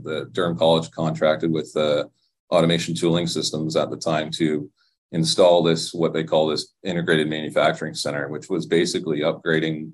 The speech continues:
the, the automation labs that they had. And the design of it was such that they would actually manufacture a product from basically soup to nuts, um,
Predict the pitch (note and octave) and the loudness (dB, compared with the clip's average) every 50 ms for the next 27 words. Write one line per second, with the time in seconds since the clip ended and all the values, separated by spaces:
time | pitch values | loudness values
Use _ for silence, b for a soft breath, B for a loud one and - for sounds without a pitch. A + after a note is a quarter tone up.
0 | _ _ E2 D2+ D2 C#2+ - D2+ D#2+ C2+ C#2 D#2+ D#2 D2+ D#2 D2+ D2+ - - D#2+ | _ _ -6 -4 -4 -4 -2 -2 -2 0 2 2 0 0 -2 -4 -4 -6 -6 -4
1 | D2+ D2 D2+ D2 D2 - D#2+ C#2+ - C#2+ C#2 - C#2+ C#2+ D2 D2 C#2+ - _ _ | -4 -4 -4 -6 -6 -6 -6 -6 -6 -6 -10 -8 -6 -6 -4 -4 -6 -8 _ _
2 | _ _ _ _ _ _ _ _ _ D#2+ D#2+ D#2 D#2 D#2 D2+ C2+ C#2 - E2 E2 | _ _ _ _ _ _ _ _ _ -6 -6 -6 -6 -6 -8 -8 -8 -8 -6 -2
3 | F2 F2 E2 D#2 E2+ E2 E2+ F2+ F2 F2 E2 D#2 D#2 - - C#2+ D2+ D2+ D2+ - | 0 0 0 2 2 2 2 2 2 0 0 -2 -4 -4 -4 -4 -6 -4 -4 0
4 | - D#2 D2+ - - E2 D#2 D#2 D#2 E2 D#2+ D#2 D2+ D#2 D#2+ D#2+ - - - D#2 | 0 -2 -2 -2 -2 -2 -2 -2 -2 -2 -2 0 2 2 0 0 -2 -6 -8 -6
5 | C#2+ D2+ D#2 D#2 D#2 D2+ - D#2 D2 D2+ D2 - - D2+ C#2 C2 - _ - D2 | -6 -6 -6 -6 -8 -6 -2 -2 -2 -2 -2 -4 -6 -6 -6 -6 -6 _ -2 -2
6 | D2 D2 D2 C#2+ - - - - C#2 C#2+ C#2 C2+ C2+ - _ _ _ _ _ _ | 0 0 -2 -4 -6 -12 -8 -8 -8 -8 -8 -12 -18 -20 _ _ _ _ _ _
7 | _ _ D#2+ F2 E2+ E2+ - - D#2+ D2+ - - - E2+ E2 D#2+ D2 C#2+ D2+ D2+ | _ _ -2 -2 -2 -2 -4 -6 -6 -6 -4 -2 0 0 -2 -2 -4 -4 -4 -4
8 | - - - - - - _ _ _ _ _ _ _ _ _ _ - D#2+ D2+ D2 | -4 -6 -8 -10 -10 -12 _ _ _ _ _ _ _ _ _ _ -6 -6 -4 -4
9 | C#2+ D2 C#2 - - - | -6 -8 -10 -12 -14 -18